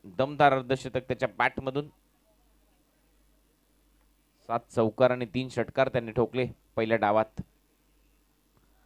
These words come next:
हा वाईड यॉर्करचा प्रयत्न, अंपायरचा इशारा, जास्त वाईड केलाय, जास्त बाहेर टाकलाय. वाईड बॉलचा इशारा. Umpire decision will be final. Do not argument with umpire.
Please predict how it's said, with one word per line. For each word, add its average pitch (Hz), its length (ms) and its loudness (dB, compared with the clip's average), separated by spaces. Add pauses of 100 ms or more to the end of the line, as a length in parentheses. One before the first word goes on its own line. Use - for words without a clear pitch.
(320)
हा 113 120 2
वाईड 120 240 2
यॉर्करचा 127 440 0
प्रयत्न, 123 360 -2
अंपायरचा 127 360 0
इशारा, 127 280 0
जास्त 120 380 -2
वाईड 127 360 0
केलाय, 127 220 0
जास्त 127 240 -4
बाहेर 117 380 -2
टाकलाय. 135 380 0 (100)
वाईड 156 320 -4
बॉलचा 139 380 0
इशारा. 113 380 0
Umpire 156 260 -2
decision 151 360 -8
will 147 120 -10
be 151 80 -2 (160)
final. 135 320 -2
Do 95 160 -8
not 143 140 -2
argument 143 360 0
with 147 160 -4
umpire. 131 400 2